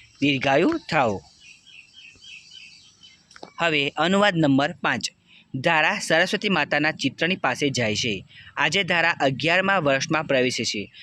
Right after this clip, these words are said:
આથી તે ત્યાં અગિયાર દીવા પ્રગટાવે છે.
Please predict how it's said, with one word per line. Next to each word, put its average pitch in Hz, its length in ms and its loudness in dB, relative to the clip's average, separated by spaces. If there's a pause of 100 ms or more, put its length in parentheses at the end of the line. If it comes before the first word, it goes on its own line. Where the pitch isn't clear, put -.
(220)
આથી 180 280 0
તે 165 200 -2
ત્યાં 151 360 0
અગિયાર 143 540 0
દીવા 147 260 0
પ્રગટાવે 127 520 -2
છે. 104 240 -8